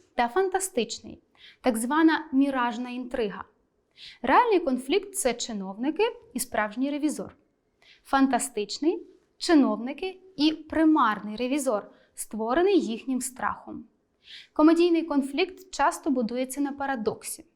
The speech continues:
Тому в "Ревізорі" головним конфліктом, таким, що рухає дію, є саме фантастичний. "Ревізор" Гоголя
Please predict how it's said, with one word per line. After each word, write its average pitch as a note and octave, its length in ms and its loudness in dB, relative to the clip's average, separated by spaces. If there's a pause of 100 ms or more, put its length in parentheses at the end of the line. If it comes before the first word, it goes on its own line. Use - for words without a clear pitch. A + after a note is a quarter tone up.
(400)
Тому G4 220 4
в - 40 2
"Ревізорі" C#4 600 2 (260)
головним C4+ 480 2
конфліктом, D4 840 -2
таким, C#4 340 -4
що - 200 -10
рухає A#3 380 -10
дію, F#4 420 2 (420)
є A3 320 2
саме B3+ 500 -6 (120)
фантастичний. A#3 760 -12 (920)
"Ревізор" B3 480 2
Гоголя B3+ 520 0